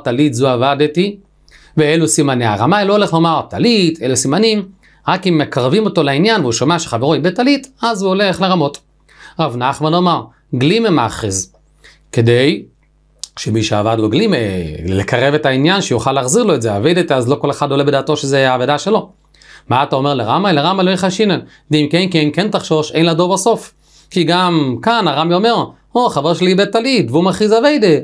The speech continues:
אז אולי זה הטלית, ואני אלך, אני אנסה את עצמי." אני אומר, "זה הטלית?" ואם כן, אני אומר את הסימנים. ממילא,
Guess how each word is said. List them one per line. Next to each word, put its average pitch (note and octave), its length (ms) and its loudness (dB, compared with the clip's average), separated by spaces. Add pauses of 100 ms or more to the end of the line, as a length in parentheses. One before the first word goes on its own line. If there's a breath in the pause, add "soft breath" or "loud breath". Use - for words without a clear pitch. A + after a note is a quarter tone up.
אז F3 140 2
אולי A3+ 240 2
זה G3+ 100 2
הטלית, C#3+ 540 -2 (180)
ואני G3 240 2
אלך, G3 280 0 (120)
אני D3 280 2
אנסה E3 280 2
את A#3+ 120 0
עצמי." A#3 320 -2 (300 loud breath)
אני A#2 80 0
אומר, D3 180 2
"זה A2 100 -4
הטלית?" G#2+ 540 0
ואם C#3 220 2
כן, A#3 80 0
אני D#3 140 0
אומר D#3+ 140 2
את D#3+ 80 -4
הסימנים. E3+ 500 0 (420 soft breath)
ממילא, F3+ 420 2